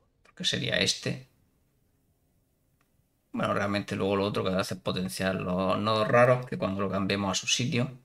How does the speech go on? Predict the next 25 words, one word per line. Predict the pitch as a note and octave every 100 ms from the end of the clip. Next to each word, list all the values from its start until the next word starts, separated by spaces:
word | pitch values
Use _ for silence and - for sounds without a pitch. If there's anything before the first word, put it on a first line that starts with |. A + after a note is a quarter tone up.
| _ _ _ _ _ _ _ _ _ -
que | -
será | - - A2+
luego | A2 G#2+
aquí, | G2+ A2 A#2 - - -
nos | B2 -
dará | F#2 F#2
algo | - -
más | F2+ -
de | G2
daño | G#2 G2 F#2+
de | G2
reducción | G#2 G#2 G#2 - F#2 F#2+
y |
de | G#2+ G#2
golpe | A2 - G#2
de |
suerte. | F#2+ A2+ A2 - A#2+ B2+ _ _ _ _ _ _ _ _
Y | - B2+
bueno, | B2+ B2+ B2+ - -
podríamos | - G3 F3 A2
estimar, | - G#2+ G#2 G2+ G2+ G2 -
son | - A#2+ G#2+
dieciocho | A2+ G2 B2+ A2 -
millones | G#2+ G#2+ G#2
más. | G2+ G#2 G#2+ G#2+ - -